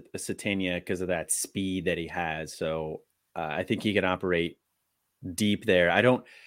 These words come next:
I honestly don't really know that much about Isaac TeSlaa. He's coming up from the F C S level. Uh,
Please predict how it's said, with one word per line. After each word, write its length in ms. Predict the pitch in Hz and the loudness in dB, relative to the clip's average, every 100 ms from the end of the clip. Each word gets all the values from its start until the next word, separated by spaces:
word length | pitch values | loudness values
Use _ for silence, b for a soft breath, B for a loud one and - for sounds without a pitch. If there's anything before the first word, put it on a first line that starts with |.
| B | B
I 160 | - 135 | 8 10
honestly 280 | 147 151 151 | 10 6 4
don't 240 | 127 120 | 6 6
really 200 | 117 113 | 6 4
know 180 | 101 101 | 6 4
that 160 | 98 90 | 4 2
much 160 | 92 | -2
about 260 | - 98 - | 2 0 2
Isaac 400 | 92 92 98 - | 0 0 -4 -6
TeSlaa. 540 | - 98 - 110 104 | 0 0 2 4 4
He's 140 | 98 - | 2 -4
coming 240 | 101 92 | -4 -2
up 120 | 90 | -4
from 240 | - 92 87 | -4 -4 -4
the 280 | 85 85 80 | -4 -4 -6
F 140 | 82 | -8
C 200 | - 82 | -6 0
S 220 | 85 92 | 0 0
level. 560 | 104 101 101 101 101 95 | 2 2 4 2 2 0
Uh, 60 | - | -6